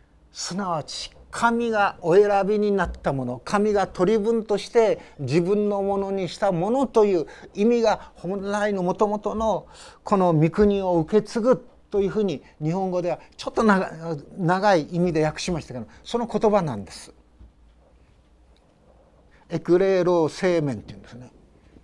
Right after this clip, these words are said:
ちょっとギリシャ語でも長いんですけども、元のギリシャ語のあれはですね、クレローっていうんですね。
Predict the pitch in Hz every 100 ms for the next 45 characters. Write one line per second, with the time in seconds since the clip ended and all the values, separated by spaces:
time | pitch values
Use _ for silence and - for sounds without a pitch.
0 | _ - 190 151 175 165 170 151 139 143
1 | 139 113 101 - 101 - _ _ _ _
2 | _ _ _ _ _ _ _ _ _ -
3 | 160 170 185 185 160 165 170 156 156 151
4 | - - - 139 143 131 113 160 156 123
5 | - - - 175 170 165 190 175 127 -
6 | 113 92 - 113 113